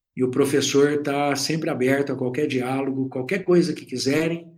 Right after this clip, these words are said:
Meu e-mail vocês têm facilmente, é só entrar na página, vocês têm. Se não tiver, joão ponto peres arroba unesp ponto B R, né? Até quando a unesp deixar eu ter o e-mail, porque eu sei lá se depois que eu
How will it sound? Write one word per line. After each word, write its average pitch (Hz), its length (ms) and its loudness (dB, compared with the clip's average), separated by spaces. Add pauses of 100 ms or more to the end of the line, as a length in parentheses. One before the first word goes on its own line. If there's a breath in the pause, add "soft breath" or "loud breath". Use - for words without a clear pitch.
(640)
Meu 135 200 8
e-mail 131 400 8
vocês 117 400 -2
têm 123 200 -4
facilmente, 120 680 -6
é 117 40 -8
só 123 160 -6
entrar 120 260 -6
na 117 120 -4
página, 120 480 -4
vocês 107 340 -6
têm. 160 360 0
Se 131 180 -6
não 127 180 0
tiver, 120 560 -2 (220 loud breath)
joão 139 380 4
ponto 123 320 -2
peres 135 400 2
arroba 113 300 -2
unesp 123 520 -4
ponto 113 260 -12
B 110 80 -8
R, 156 480 2 (1000)
né? 131 220 4
Até 139 340 4
quando 190 300 8
a 214 40 8
unesp 190 400 4
deixar 180 360 4
eu 175 100 4
ter 175 100 6
o 175 80 6
e-mail, 127 360 2
porque - 140 -12
eu 123 40 -6
sei 139 180 -4
lá 147 200 -2
se - 200 -4
depois 127 300 -6
que 131 100 -10
eu 127 80 -4